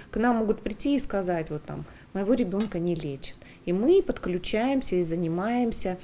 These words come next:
делаем так, чтобы, э, ребенку была оказана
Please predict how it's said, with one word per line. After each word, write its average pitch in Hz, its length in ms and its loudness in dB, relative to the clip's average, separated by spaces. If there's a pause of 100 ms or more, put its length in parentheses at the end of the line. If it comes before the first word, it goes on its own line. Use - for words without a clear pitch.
(240)
делаем 185 420 2
так, 208 240 0
чтобы, 160 380 -2
э, 156 500 -2
ребенку 175 400 -2
была 160 240 -2
оказана 202 520 0